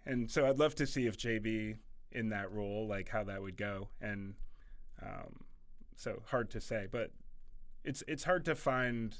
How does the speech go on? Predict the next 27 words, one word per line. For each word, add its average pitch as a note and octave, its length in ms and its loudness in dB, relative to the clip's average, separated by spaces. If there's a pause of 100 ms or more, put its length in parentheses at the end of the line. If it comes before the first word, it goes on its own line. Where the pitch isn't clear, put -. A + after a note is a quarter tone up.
like, A2+ 220 -2
somebody A2+ 360 2
of G2+ 120 0
that G#2+ 200 4
caliber G#2+ 420 2
as G2 160 -2
well. G2+ 320 0
I - 460 -10
think A#2 120 0
he's G#2 120 0
probably, G2+ 280 2
like, F#2 120 -4
top - 260 0
twenty G#2+ 300 4
scorer, G2 640 0 (300)
totally, G#2+ 400 2
like, G2+ 200 0
number G#2+ 300 4
one G2+ 320 2
snub G2+ 400 -2
of F#2+ 120 -2
the G2+ 120 0
All-Star G2+ 380 0
game, G2+ 280 -4
I G#2+ 80 -2
thought. G#2+ 320 2 (920)
Um, G2+ 380 -6